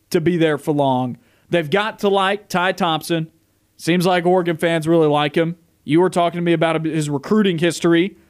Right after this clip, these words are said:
during the break. This seems like the bridge quarterback.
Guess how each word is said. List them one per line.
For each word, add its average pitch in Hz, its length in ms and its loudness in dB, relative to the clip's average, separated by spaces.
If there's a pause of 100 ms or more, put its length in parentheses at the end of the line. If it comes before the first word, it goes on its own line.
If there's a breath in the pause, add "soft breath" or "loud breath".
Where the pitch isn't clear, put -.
(440 soft breath)
during 170 280 0
the 156 80 -2
break. 160 600 -2 (540)
This 180 180 2
seems 190 240 -2
like 185 220 -2
the 185 80 0
bridge 175 360 2
quarterback. 135 600 -2